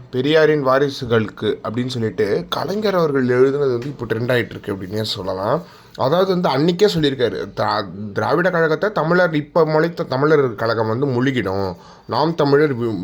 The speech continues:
விழுங்கிவிடும்" அப்படின்னு சொல்லிட்டு அவர் சொன்னது ரொம்ப முக்கியமா இருக்கு.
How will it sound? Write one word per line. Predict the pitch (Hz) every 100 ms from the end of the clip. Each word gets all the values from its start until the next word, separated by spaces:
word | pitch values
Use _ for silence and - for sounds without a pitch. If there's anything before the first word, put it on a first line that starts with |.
| 113
விழுங்கிவிடும்" | 135 151 131 110 110
அப்படின்னு | 95 113
சொல்லிட்டு | 110 104 98 151
அவர் | 113
சொன்னது | 90 101 101 90
ரொம்ப | 87 92 110
முக்கியமா | 117 104 104 98
இருக்கு. | 95 90 123 196